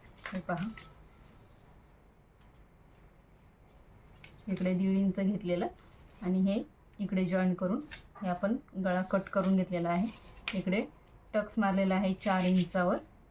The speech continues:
इकडे अर्धा इंच, इकडे अर्धा इंच आणि वरती चार इंच असा हा मागचा टक्स मारलेला आहे. आता हे मागचा पुढचा भाग आहे.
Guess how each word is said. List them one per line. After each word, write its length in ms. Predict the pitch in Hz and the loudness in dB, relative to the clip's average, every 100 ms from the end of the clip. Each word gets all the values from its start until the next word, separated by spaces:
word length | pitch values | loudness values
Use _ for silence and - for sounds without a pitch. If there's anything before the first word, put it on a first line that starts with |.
| - - - - - - - | -20 -20 -20 -20 -20 -18 -10
इकडे 200 | 190 196 | 0 2
अर्धा 260 | 190 175 | 2 2
इंच, 240 | 190 190 196 | 4 2 2
इकडे 300 | 208 185 185 | -2 0 2
अर्धा 240 | 175 170 | 2 2
इंच 280 | 180 175 165 254 - - - - | 2 2 2 -2 -2 -18 -20 -6
आणि 180 | 180 185 | 0 2
वरती 420 | 185 170 - 269 311 - - 220 | 2 0 -2 -8 -8 -18 -8 0
चार 200 | 180 170 | 2 2
इंच 280 | 175 165 156 | 0 -2 -6
असा 520 | - - - 185 190 | -8 -14 -8 -4 0
हा 140 | 196 | 2
मागचा 380 | 196 190 - 214 | 4 2 2 -2
टक्स 320 | 190 196 - | 0 -2 2
मारलेला 400 | 208 185 175 180 | 2 4 2 2
आहे. 220 | 175 190 294 - - - - - - - - - - - - - - - - - - - - - | 2 0 -4 -12 -20 -20 -20 -20 -20 -20 -20 -20 -20 -20 -20 -20 -20 -20 -20 -20 -20 -16 -14 -6
आता 200 | 190 196 | -4 0
हे 200 | 185 220 277 - - - - - - | 0 0 -4 -10 -12 -10 -10 -8 -4
मागचा 320 | 190 196 - 220 | 0 -2 2 0
पुढचा 340 | 220 185 220 | 2 2 4
भाग 220 | 208 190 | 4 4
आहे. 200 | 185 214 | 2 0